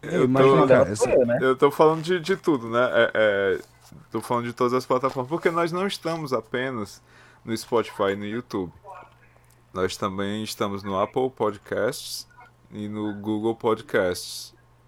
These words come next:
Speaker 1: certo? Ah, então, o que é que a-, acontece?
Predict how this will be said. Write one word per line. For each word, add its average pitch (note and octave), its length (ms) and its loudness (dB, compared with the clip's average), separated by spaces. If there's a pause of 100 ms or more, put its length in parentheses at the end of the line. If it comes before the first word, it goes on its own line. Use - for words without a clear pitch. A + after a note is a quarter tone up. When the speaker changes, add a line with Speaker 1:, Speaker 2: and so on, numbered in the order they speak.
(720)
Speaker 1:
certo? G2+ 680 -10
Ah, G2 680 -2
então, G#2+ 360 -6
o A2 60 -10
que - 140 0
é A2+ 40 2
que A2+ 180 -4
a-, A2+ 420 2
acontece? G#2 680 -4